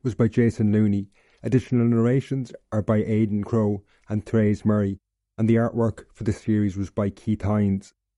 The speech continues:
A key text used in this episode was Declan Dunn's Peter's Key.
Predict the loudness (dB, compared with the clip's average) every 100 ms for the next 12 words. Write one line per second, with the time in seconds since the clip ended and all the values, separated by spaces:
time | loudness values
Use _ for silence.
0 | _ _ _ _ _ _ -10 -2 2 2
1 | 2 0 -4 -4 4 4 4 2 0 0
2 | -2 -2 -2 -2 -4 -8 -4 -2 0 0
3 | 0 2 0 -2 -6 _ _ -2 0 2
4 | 0 -2 -2 -2